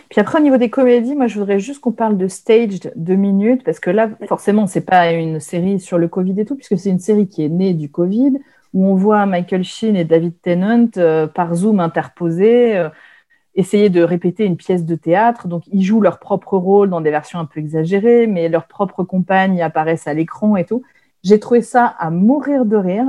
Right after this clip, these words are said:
alors que dans les diverses initiatives qui ont été faites un peu dans le même genre, euh, c'était pas forcément réussi. Euh, là, vraiment, de l'autodérision à fond. Euh, une première saison, premier confinement. Une deuxième saison, deuxième confinement, euh,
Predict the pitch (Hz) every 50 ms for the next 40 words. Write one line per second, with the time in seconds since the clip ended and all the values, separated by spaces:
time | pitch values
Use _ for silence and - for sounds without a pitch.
0 | - - 180 175 175 175 - - - 175 170 175 180 180 180 175 180 170 170 190
1 | 214 208 202 226 233 240 233 - - - 208 196 190 185 175 190 196 208 208 202
2 | - 220 202 196 - - 247 233 - - 196 185 180 185 - 196 196 - 226 214
3 | 208 175 170 - 214 196 190 185 180 175 175 175 180 175 165 170 196 208 208 208
4 | 202 175 139 - _ _ _ _ _ _ _ _ _ - 165 160 156 156 151 156
5 | 156 151 - - 165 160 - 156 - 196 190 180 - 180 - - - - 170 175
6 | 175 175 175 170 170 160 170 170 170 175 - - - 208 208 226 262 - _ _
7 | _ _ _ _ _ _ - 170 165 156 156 160 160 185 202 202 175 165 156 170
8 | 170 175 175 180 185 196 202 202 202 170 170 170 175 190 185 - 202 185 170 190
9 | 185 180 180 185 180 170 170 175 185 185 185 180 151 151 147 - - - - -
10 | 208 208 214 220 220 220 220 202 165 156 - 196 208 208 - - 208 202 202 196
11 | 190 - - 202 185 196 196 185 - 185 175 170 - - 170 - - - 185 180
12 | 180 185 208 220 214 208 196 175 185 196 185 190 190 190 190 - 196 190 185 196
13 | 190 180 165 175 175 170 180 175 175 175 - 180 165 - - - 180 175 175 180
14 | 190 196 202 190